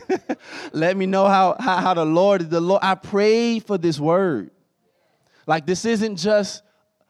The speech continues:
can I get real with you? We family, cousin Ed, right? I was going to prepare a sermon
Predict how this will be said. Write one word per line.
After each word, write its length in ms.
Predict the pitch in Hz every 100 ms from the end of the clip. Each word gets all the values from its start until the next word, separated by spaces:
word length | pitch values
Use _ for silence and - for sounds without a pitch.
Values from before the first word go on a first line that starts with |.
| _ _ _ _ _ - -
can 140 | - 175
I 80 | 180
get 120 | 185
real 240 | 180 196
with 140 | 202 208
you? 180 | 208 202 _ _ _ _ _ _ -
We 120 | 269
family, 600 | - 165 165 170 202 262 _ _ _ _ _ -
cousin 340 | 233 220 214
Ed, 180 | 262 240
right? 360 | 196 214 277 - _ _ _ _ _ _ _ _ _ _ _ -
I 300 | 202 220 262
was 220 | 240 226
going 340 | 180 208 214 208
to 280 | - 208 190
prepare 560 | 208 175 - 214 226
a 60 | 185
sermon 760 | - 226 233 220 143 135 156